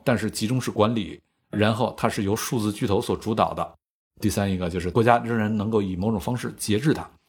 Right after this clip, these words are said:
但是这种第二层次数字世界没有真正的穷尽互联网的各种可能性。这儿所谓穷尽，只是就我的想象力而言啊，还可能有更多的，但是就我想象力而言，互联网的可能性要被穷尽的话，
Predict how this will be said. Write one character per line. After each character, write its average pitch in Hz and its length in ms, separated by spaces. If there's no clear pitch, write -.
但 170 180
是 151 180
这 165 140
种 120 160
第 196 100
二 185 100
层 - 160
次 113 160
数 117 160
字 110 120
世 110 120
界 104 180
没 98 180
有 123 80
真 165 280
正 143 220
的 92 100
穷 101 320
尽 120 180
互 120 220
联 107 160
网 110 80
的 - 80
各 107 140
种 104 80
可 101 140
能 90 100
性。 139 160
这 - 120
儿 147 40
所 104 140
谓 120 40
穷 113 180
尽， 127 160
只 92 120
是 101 80
就 151 120
我 95 120
的 120 40
想 101 160
象 104 120
力 151 120
而 92 160
言 87 140
啊， 85 180
还 113 180
可 110 100
能 110 80
有 107 60
更 113 180
多 113 140
的， 92 240
但 151 100
是 135 80
就 151 80
我 - 80
想 - 160
象 110 80
力 135 140
而 107 160
言， 101 260
互 - 120
联 123 100
网 120 160
的 131 120
可 - 240
能 98 120
性 120 140
要 117 80
被 110 80
穷 101 220
尽 123 120
的 101 80
话， 92 280